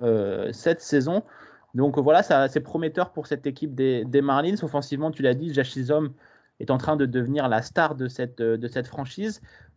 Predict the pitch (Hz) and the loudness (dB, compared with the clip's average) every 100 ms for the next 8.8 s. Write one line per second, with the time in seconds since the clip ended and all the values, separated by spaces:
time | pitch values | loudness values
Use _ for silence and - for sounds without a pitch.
0 | - 107 113 120 143 147 139 147 156 160 | 0 4 6 6 6 4 2 -2 0 2
1 | 156 151 160 160 156 - 127 110 - 127 | 0 -2 -2 0 0 -2 -8 -8 -8 -6
2 | 139 135 120 123 123 123 143 131 139 135 | -4 -4 -2 -4 -4 -6 -4 0 0 0
3 | 127 113 98 - - - 110 127 143 - | -2 -2 -4 -8 -12 -8 -6 0 0 0
4 | 139 147 151 131 110 107 - 127 135 131 | -2 2 0 0 -4 -6 -8 -12 -10 -2
5 | 120 117 127 131 113 107 135 175 _ - | 0 0 -4 -2 -2 -2 -4 -10 _ -20
6 | - _ - 110 107 139 135 120 113 135 | -20 _ -4 0 2 0 0 -2 0 -2
7 | - - 127 143 110 101 101 104 110 120 | -4 -8 -2 0 2 0 -2 -2 -4 -6
8 | - 98 131 - 135 117 113 | -6 -6 -6 -6 -4 -2 0